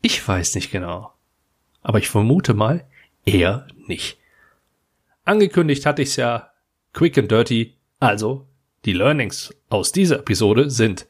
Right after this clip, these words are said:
Auf Forderungen kannst du mit kalibrierten Fragen reagieren, um Zeit zu gewinnen,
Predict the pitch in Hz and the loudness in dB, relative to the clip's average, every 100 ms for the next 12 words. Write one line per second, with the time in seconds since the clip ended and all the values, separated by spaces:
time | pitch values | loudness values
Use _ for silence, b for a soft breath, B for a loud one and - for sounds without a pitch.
0 | _ _ _ 196 - - 202 185 117 110 | _ _ _ -4 -4 0 0 2 2 2
1 | 127 110 104 - 107 107 - 135 131 101 | 0 -4 -2 0 -2 -2 0 0 2 -2
2 | - - 123 117 101 101 95 92 85 - | -4 -6 -4 -2 -4 -4 -4 -4 -6 -2
3 | 123 113 180 b b b _ - 95 - | 2 2 0 b b b _ -6 -4 -4
4 | 104 101 110 135 | -6 -4 -4 -4